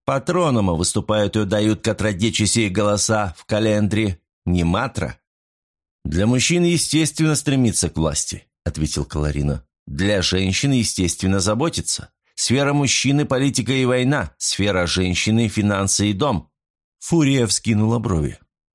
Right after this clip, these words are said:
«Значит, я противоестественна?» «Вы», Каларина осторожно вытер рот, «уникальны». Фурия фыркнула. «Как дипломатично!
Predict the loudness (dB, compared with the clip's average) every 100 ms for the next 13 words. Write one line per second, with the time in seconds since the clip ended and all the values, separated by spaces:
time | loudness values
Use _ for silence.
0 | _ _ _ _ -2 0 2 0 0 2
1 | 2 2 0 -2 0 0 2 2 0 -2
2 | -2 -2 0 0 2 -2 -6 _ _ _
3 | _ _ _ _ -6 -2 0 0 -2 -6
4 | _ _ _ -6 -2 2 2 2 0 -2
5 | -2 -2 -2 0 0 0 -2 -2 -6 -6
6 | -8 -10 -12 _ _ _ _ -2 2 2
7 | 0 -2 0 0 -4 -10 _ _ _ _
8 | _ -10 -2 0 0 -2 -2 -2 -4 -4
9 | -8 -6 -10 _ _ _ _ _ _ _
10 | 0 0 0 -2 0 0 2 0 -2 -2
11 | -4 -6 -12